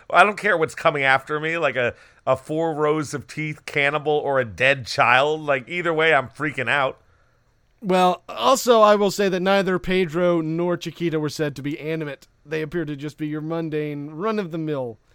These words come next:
Speaker 2: dead children. Do you have any more facts for me?
Speaker 1: <laughs> I do, uh, Ship.
Speaker 2: Then give me some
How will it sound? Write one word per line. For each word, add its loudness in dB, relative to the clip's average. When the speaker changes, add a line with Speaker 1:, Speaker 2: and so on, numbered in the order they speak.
Speaker 2:
dead -12
children. -6
Do -2
you 6
have 0
any 0
more 4
facts -2
for -4
me? -6
Speaker 1:
<laughs> -20
I 8
do, 0
uh, 2
Ship. -2
Speaker 2:
Then -2
give 0
me -2
some -4